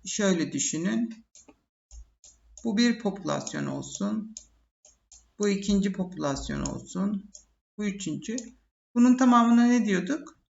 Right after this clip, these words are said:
Komünite. Popülasyonlar her zaman geniş alanlara yayılmalıdır.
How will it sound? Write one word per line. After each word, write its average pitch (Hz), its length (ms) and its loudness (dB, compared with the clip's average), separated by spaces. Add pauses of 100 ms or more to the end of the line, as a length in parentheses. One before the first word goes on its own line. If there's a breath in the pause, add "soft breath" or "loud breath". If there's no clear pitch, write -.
(120)
Komünite. 170 640 -2 (800)
Popülasyonlar 254 800 6
her 269 260 8
zaman 254 500 8
geniş 240 480 6
alanlara 220 500 2
yayılmalıdır. 196 1160 6